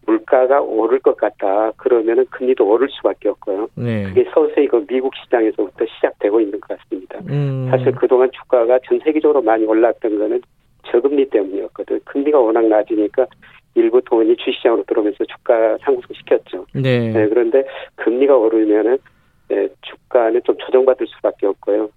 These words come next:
Speaker 2: 음흠.
Speaker 1: 예를 들어서 뭐, 미국이나 우리나라 그렇지만 특히 미국 같은 데는 이천 년 이후로 미국 주가하고 금리하고 상관계수 구하면은 마이너스 영점육 정도 나오거든요.
Speaker 2: 네.
Speaker 1: 그러니까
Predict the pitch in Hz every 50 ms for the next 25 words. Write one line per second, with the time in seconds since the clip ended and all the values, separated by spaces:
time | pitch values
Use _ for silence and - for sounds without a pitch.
0 | _ 123 123 123 120 123 123 123 123 117 117 127 135 127 - - - _ - _
1 | _ _ _ _ - 117 110 107 104 127 135 147 151 156 156 143 110 117 113 127
2 | 123 120 120 107 113 107 107 110 - - - 120 113 113 - - - 127 110 107
3 | 127 135 147 147 - 135 123 - - 131 120 120 113 110 110 107 107 120 135 120
4 | 135 - - - 143 139 139 131 120 120 113 113 104 104 101 101 101 110 113 113
5 | - _ _ _ _ _ _ - - 120 127 127 127 - _ _ _ _ _ _
6 | _ _ - 120 - - - 127 117 113 110 104 120 117 - - - 117 120 113
7 | 107 104 - - 156 151 156 147 143 139 127 - - - - 110 110 104 101 104
8 | 104 110 113 123 - - 110 123 131 127 - - 113 104 110 - - 139 113 165
9 | - - - - - - 156 139 131 120 113 - 98 101 95 95 92 90 - -
10 | 90 92 110 135 143 - - 139 123 120 113 107 98 95 - -